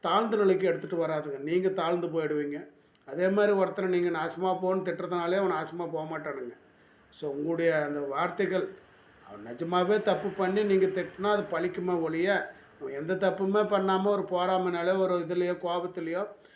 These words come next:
ஒருத்தரை நீங்க சபிக்கிறதுனால அது வந்து முழுசா பலிக்காதுங்க. அந்த சபிப்புன்றது வந்து நம்ம ஒழுக்கமா, ஒழுங்கா இருந்து நம்ம சதி-, சபிச்சால் கண்டிப்பா அது நடக்கும். இல்லை என்றால் ஒருத்தனை திட்டுறோம். அப்படி இருந்தா எவன் எவனை திட்டாம இருக்கிறான்னு சொல்லுங்க பார்க்கலாம்.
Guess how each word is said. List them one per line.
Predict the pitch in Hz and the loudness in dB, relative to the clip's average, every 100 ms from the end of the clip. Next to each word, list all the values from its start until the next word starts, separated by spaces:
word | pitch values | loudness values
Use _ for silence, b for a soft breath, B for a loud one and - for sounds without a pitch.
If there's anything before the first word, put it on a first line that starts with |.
| B B | B B
ஒருத்தரை | 185 170 185 | -6 -4 0
நீங்க | 180 175 | 2 2
சபிக்கிறதுனால | 160 165 185 208 190 196 196 | -2 -4 2 0 2 2 4
அது | 196 185 | 4 4
வந்து | 180 170 | 2 0
முழுசா | 175 170 160 | -2 -2 -2
பலிக்காதுங்க. | 185 165 143 151 160 147 120 - _ b b b | -4 -4 -6 -6 -6 -6 -10 -16 _ b b b
அந்த | - 147 180 175 | -14 -6 -2 -2
சபிப்புன்றது | 160 160 190 202 226 208 196 185 | -2 -2 -2 2 4 4 2 2
வந்து | 190 175 220 | 2 2 0
நம்ம | 202 165 185 190 165 | -2 -4 -2 0 2
ஒழுக்கமா, | 175 170 196 190 | 0 -2 0 2
ஒழுங்கா | 170 170 185 180 | 2 2 0 0
இருந்து | 165 175 190 220 - B B B | -2 -2 -2 -2 -4 B B B
நம்ம | 170 185 | -6 -2
சதி-, | 185 170 170 185 180 165 | 0 0 4 4 4 0
சபிச்சால் | 156 160 165 196 214 | -6 -6 -2 0 0
கண்டிப்பா | 208 160 160 160 | 0 -4 -4 -2
அது | 170 160 | -2 -2
நடக்கும். | 139 135 - 123 - b b b | -6 -8 -14 -18 -20 b b b
இல்லை | 165 185 190 | -2 2 2
என்றால் | 180 165 196 | 2 0 0
ஒருத்தனை | 190 170 156 170 | 0 -2 -2 -6
திட்டுறோம். | 180 160 185 | -6 -4 -4
அப்படி | 139 - 165 | -4 -6 -6
இருந்தா | 170 185 220 202 - B B | -4 0 2 0 -2 B B
எவன் | - 131 208 196 | -10 -2 0 0
எவனை | 175 214 | 0 -4
திட்டாம | 202 180 202 196 | -4 -2 0 0
இருக்கிறான்னு | 185 190 180 | -2 -2 -4
சொல்லுங்க | 165 165 170 160 | -4 -4 -4 -4
பார்க்கலாம். | 151 147 127 | -4 -6 -10